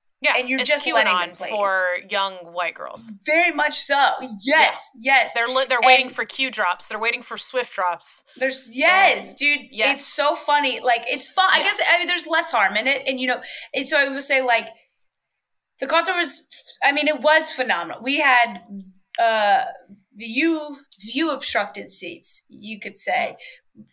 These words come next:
Speaker 2: They
Speaker 1: Mm-hmm.
Speaker 2: were, like, on the side of the stage, so you could only
Speaker 1: Mm-hmm.
Speaker 2: see actually her when she would j-, walk out the, the jet and all, but she spent most of the concert out there, and she had big jumbotron.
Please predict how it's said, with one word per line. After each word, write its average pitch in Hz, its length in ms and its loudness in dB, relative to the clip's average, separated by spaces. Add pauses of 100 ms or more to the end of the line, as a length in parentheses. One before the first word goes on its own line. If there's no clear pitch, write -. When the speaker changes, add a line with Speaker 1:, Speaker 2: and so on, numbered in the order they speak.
Speaker 2:
They 240 160 2
Speaker 1:
Mm-hmm. 240 100 -6
Speaker 2:
were, 233 300 0
like, 226 180 0
on 226 140 -2
the 220 80 -4
side 202 320 0
of - 80 -18
the - 60 -12
stage, 240 540 -2
so 208 320 -2
you 226 140 -10
could - 80 -6
only 247 220 -2
Speaker 1:
Mm-hmm. 247 160 -2
Speaker 2:
see 233 280 -6
actually 214 300 0
her 214 100 -2
when 208 120 -8
she 214 160 -4
would 196 140 -20
j-, - 180 -8 (260)
walk 202 240 -2
out 196 180 -2
the, 185 300 -4
the 196 80 -10
jet 190 240 -2
and 202 100 2
all, 196 160 -2 (120)
but 226 80 -4
she 254 180 -2
spent 233 380 -4
most 214 180 -4
of 208 80 -8
the - 20 -12
concert 190 280 -4
out 180 160 -2
there, - 100 -4
and 196 80 -2
she 214 120 -4
had 196 180 -12
big 220 180 -6
jumbotron. 185 520 -6